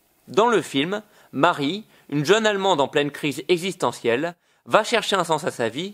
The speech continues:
sur les lieux du désastre. La cinéaste donne un point de vue authentique sur la société japonaise, en faisant appel aux habitants de Fukushima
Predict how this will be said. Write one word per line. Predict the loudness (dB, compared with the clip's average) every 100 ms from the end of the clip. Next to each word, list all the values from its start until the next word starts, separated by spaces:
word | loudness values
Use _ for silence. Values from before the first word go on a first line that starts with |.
| -14
sur | 0 2
les | 4 2
lieux | 0
du | -2 -4
désastre. | -6 -6 -12 -16 -20 _ _ _ _ _ _ _ -2
La | 0
cinéaste | 2 2 4 4 2 0
donne | 2 4
un | 2
point | 2 -2
de |
vue | -2 0
authentique | 2 4 0 -2 -8 -4
sur | 2
la | 2
société | 0 -4 -4 0
japonaise, | 0 0 -2 -2 -2 -4 -12 _ _ _ _
en | -2
faisant | 0 2 2
appel | 2 2 2 2 2 2 2
aux | 2
habitants | 2 0 -2
de | -4
Fukushima | -6 -6 -6 -4 -2 -2